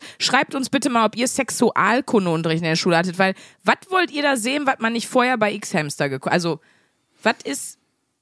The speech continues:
Ich find's ja wichtig und gut, ne? Ich will sagen, dass es, ich glaube, das ist jetzt sogar noch viel wichtiger, eben weil die schon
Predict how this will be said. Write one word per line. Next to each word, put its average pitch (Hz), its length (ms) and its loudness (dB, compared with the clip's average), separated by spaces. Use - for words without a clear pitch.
Ich 247 140 0
find's 190 200 2
ja 208 120 4
wichtig 233 340 -2
und 196 100 2
gut, 240 240 0
ne? 180 140 2
Ich 196 120 -2
will 185 240 0
sagen, 202 240 2
dass 196 140 -2
es, 196 180 -4
ich 202 140 -4
glaube, 220 180 2
das 208 140 -4
ist 196 120 -10
jetzt 247 200 -4
sogar 196 220 0
noch 220 140 -2
viel 190 240 -4
wichtiger, 175 360 0
eben 165 220 0
weil 190 140 4
die 214 80 0
schon 196 240 0